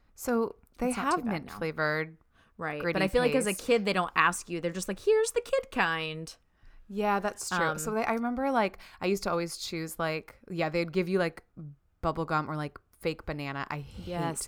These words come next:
Speaker 1: banana
Speaker 2: Woof.
Speaker 1: flavoring.
Speaker 2: Yeah, it's
Speaker 1: But I used to
Speaker 2: gross.
Speaker 1: choose, like, um, vanilla or orange. And then I think it was in high school, I was like,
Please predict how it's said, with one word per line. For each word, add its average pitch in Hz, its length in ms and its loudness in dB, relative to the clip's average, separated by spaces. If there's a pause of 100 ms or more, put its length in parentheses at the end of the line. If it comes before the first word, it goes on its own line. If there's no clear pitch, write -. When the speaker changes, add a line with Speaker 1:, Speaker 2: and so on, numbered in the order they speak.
Speaker 1:
banana 143 360 -4
Speaker 2:
Woof. 196 80 2
Speaker 1:
flavoring. 220 560 4 (320)
Speaker 2:
Yeah, 190 220 -8
it's 180 100 -10
Speaker 1:
But 185 80 -4
I 185 60 0
used 190 260 -2
to 208 60 -4
Speaker 2:
gross. - 120 -10
Speaker 1:
choose, 170 300 -6
like, 156 320 -6 (340)
um, 175 380 0 (100)
vanilla 240 680 0
or 190 240 -8
orange. 190 520 -2 (260)
And 247 100 0
then 320 80 2
I 381 80 -2
think 285 220 -4
it - 100 -2
was 440 160 -2
in 330 100 0
high 220 200 -2
school, - 240 -4
I 170 120 2
was 170 200 -6
like, 160 380 -4